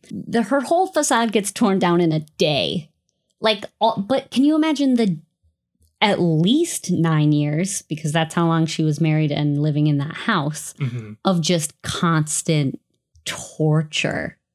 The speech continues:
Speaker 1: going on in that house?
Speaker 2: Yeah, I mean, and I suppose since we don't know everything that happened i-, within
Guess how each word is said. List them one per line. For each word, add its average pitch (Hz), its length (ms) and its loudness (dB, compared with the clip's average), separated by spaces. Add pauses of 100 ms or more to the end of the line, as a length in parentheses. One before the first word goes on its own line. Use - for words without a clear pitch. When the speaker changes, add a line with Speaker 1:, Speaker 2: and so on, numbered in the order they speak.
(160)
Speaker 1:
going 170 440 2
on 160 220 0
in 156 120 0
that - 180 -4
house? - 520 -6 (920)
Speaker 2:
Yeah, 131 480 2 (160)
I 156 80 2
mean, 151 140 4
and 147 220 0
I 143 100 2
suppose 147 380 -4
since 135 240 -4
we 139 60 -4
don't 123 240 -6
know 117 340 -10
everything 127 460 -4
that 131 140 -6
happened 127 340 -2
i-, 117 160 -6
within 123 580 -6